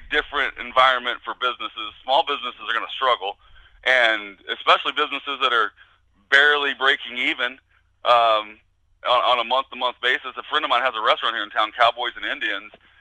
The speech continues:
and, you know, they've just got to a point where they were rolling really well,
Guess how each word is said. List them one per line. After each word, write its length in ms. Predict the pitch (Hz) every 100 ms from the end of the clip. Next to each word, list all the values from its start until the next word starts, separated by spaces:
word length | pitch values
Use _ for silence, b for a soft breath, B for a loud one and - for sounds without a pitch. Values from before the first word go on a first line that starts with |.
| b
and, 420 | 123 120 110 104 - -
you 60 |
know, 140 | 120 110 101 _ 104
they've 180 | 131 135 113 - _ _ _ 90 92 - -
just 280 | 143 151 -
got 200 | 143 -
to 100 | 147
a 40 |
point 280 | - 151 139
where 120 | 123
they 100 | 131
were 180 | 156 120
rolling 360 | 110 123 131 113
really 280 | 123 135 110
well, 500 | 120 165 135 113